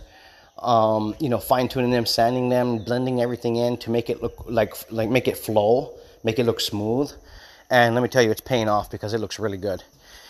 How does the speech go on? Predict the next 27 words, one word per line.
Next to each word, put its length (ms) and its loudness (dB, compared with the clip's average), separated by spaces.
The 80 8
other 80 8
thing 140 2
I 40 4
should 200 -4
point 220 0
out 220 4
is 160 -4
the 100 -4
texture 580 -4
job 360 0
that 160 0
we 120 -6
did. 220 -6
The 80 0
texture 420 0
job 280 6
that 100 2
we 100 0
did 360 0
turned 500 0
out 380 2
awesome. 460 0
Like, 340 4
perfect. 580 0
Absolutely 640 0
perfect. 600 -6